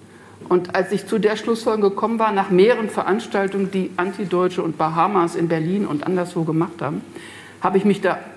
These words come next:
verabschiedet und dann erst zweitausendsechs, zweitausendneun mitgekriegt, wo Elsässer inzwischen gelandet war, äh, weil mich dessen Kehrtwendungen gar nicht interessierten. Also das nur mal, dass es da wirklich,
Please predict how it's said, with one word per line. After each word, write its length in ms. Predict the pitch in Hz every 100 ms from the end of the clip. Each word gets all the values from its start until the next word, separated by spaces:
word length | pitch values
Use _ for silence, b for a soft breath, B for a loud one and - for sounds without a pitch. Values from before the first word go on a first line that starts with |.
| - -
verabschiedet 560 | 196 220 - 226 208
und 80 | 185
dann 220 | 180 165
erst 280 | 165 170 -
zweitausendsechs, 760 | 180 175 165 156 156 170 170 -
zweitausendneun 720 | 160 160 160 160 156 160 160
mitgekriegt, 580 | 165 156 151 156 143 151
wo 60 |
Elsässer 500 | - 190 185 135 143
inzwischen 420 | 135 - 147 147
gelandet 540 | 131 131 131 135 135 -
war, 200 | 135 165 B B B B B B
äh, 60 | 165 156 143
weil 180 | 147
mich 220 | 156 156 -
dessen 320 | 156 165 156
Kehrtwendungen 840 | 165 160 160 156 156 151 151 143
gar 200 | 165 165
nicht 220 | 160 156
interessierten. 800 | 160 156 151 143 - 143 - 123
Also 220 | 165 180 175 175 B
das 220 | 226 226
nur 100 | 254
mal, 140 | 226 226
dass 180 | 220
es 100 | 208 -
da 180 | 208
wirklich, 380 | 220 220 214 -